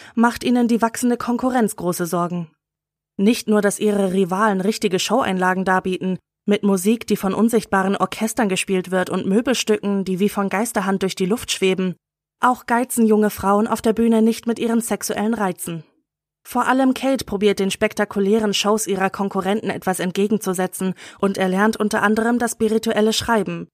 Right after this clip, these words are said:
bei dem ohne Eingreifen des kritischen Ichs Wörter und ganze Sätze zu Papier gebracht werden.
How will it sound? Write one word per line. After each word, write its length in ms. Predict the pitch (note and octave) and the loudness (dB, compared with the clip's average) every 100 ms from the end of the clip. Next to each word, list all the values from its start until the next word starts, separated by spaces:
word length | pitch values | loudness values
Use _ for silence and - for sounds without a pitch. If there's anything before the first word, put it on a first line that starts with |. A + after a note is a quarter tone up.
| _ - | _ 0
bei 140 | G#3 | 4
dem 220 | A3 A3 | 4 4
ohne 300 | A3+ C4+ C#4 | 4 2 2
Eingreifen 520 | G#3+ A3 G#3 G#3 G3+ G3+ | 2 2 4 2 2 -2
des 140 | F#3+ | -2
kritischen 500 | - A3+ A3+ G#3 G3 | -2 -2 -2 -2 -2
Ichs 360 | G3+ G3+ - F#3 | -2 -4 -4 -2
Wörter 380 | A#3 B3+ C4+ A#3 | -2 -2 -4 -2
und 120 | A#3 | 0
ganze 280 | A3+ A3+ B3+ | 0 -2 -2
Sätze 320 | B3 A#3 F#3+ | -2 -2 -4
zu 140 | G3 | -4
Papier 360 | F#3 F#3+ - G3 | -2 -4 -2 -2
gebracht 440 | F#3 F#3 F3+ - | -2 -4 -6 -6
werden. 340 | G3 F#3 F#3 | -4 -2 -4